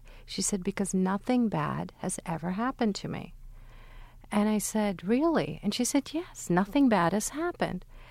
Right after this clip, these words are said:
And I said, "Wow, so that's what it takes to have a wonderful life." And it wasn't until many years later that I realized, but of course, bad things have happened to her. Her parents have died. You know, she's had, I knew for a fact that she was a widow.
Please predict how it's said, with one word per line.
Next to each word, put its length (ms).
And 120
I 80
said, 280
"Wow, 480
so 160
that's 320
what 140
it 140
takes 340
to 100
have 180
a 40
wonderful 500
life." 460
And 120
it 80
wasn't 400
until 260
many 320
years 320
later 520
that 120
I 60
realized, 520
but 140
of 140
course, 360
bad 300
things 240
have 140
happened 420
to 120
her. 220
Her 60
parents 460
have 180
died. 580
You 140
know, 120
she's 360
had, 400
I 160
knew 400
for 200
a 60
fact 380
that 100
she 160
was 160
a 60
widow. 540